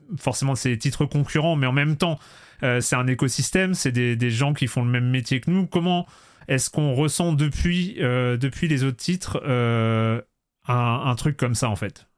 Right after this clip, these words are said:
Et le, et l'annonce du départ, et ce départ absolument ultra violent, et, euh, tout ce qui va avec. Je sais pas, Julie ?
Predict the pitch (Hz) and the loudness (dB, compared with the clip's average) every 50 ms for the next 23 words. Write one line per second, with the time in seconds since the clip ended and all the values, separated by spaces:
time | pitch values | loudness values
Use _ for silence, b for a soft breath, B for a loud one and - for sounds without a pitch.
0 | _ _ _ _ _ _ _ - - 160 170 170 160 147 139 139 160 - 165 165 | _ _ _ _ _ _ _ -2 2 2 2 2 2 2 0 0 0 2 2 2
1 | 165 147 139 143 143 139 135 127 143 135 - 165 165 175 170 160 - 185 175 175 | 2 2 2 2 2 2 2 2 0 0 2 2 2 2 0 0 0 0 0 0
2 | - - 147 127 143 143 120 - 156 143 127 123 117 - - 135 123 123 131 135 | 2 0 0 2 2 0 2 2 2 2 2 0 0 0 0 0 0 2 2 0
3 | 131 123 113 - - 123 110 110 127 131 147 165 170 160 B B B B B B | 0 -2 -2 -2 -2 -2 0 0 0 2 2 2 0 -2 B B B B B B
4 | B B 131 135 143 147 139 127 120 - 156 147 - - - 143 127 117 117 117 | B B 0 2 2 2 2 0 0 0 0 -2 -2 -2 -2 -2 0 0 0 2
5 | 117 143 139 131 123 113 110 110 107 - - - - - - - _ _ _ _ | 2 2 2 2 2 2 2 0 -2 -4 -8 -14 -16 -16 -20 -20 _ _ _ _
6 | - - - 120 110 113 113 113 - - - - _ - 117 120 123 117 123 131 | -8 -4 -2 0 0 0 0 0 -2 -6 -12 -18 _ -4 0 0 0 2 0 -2
7 | 135 - - - - - | -2 -4 -8 -12 -14 -16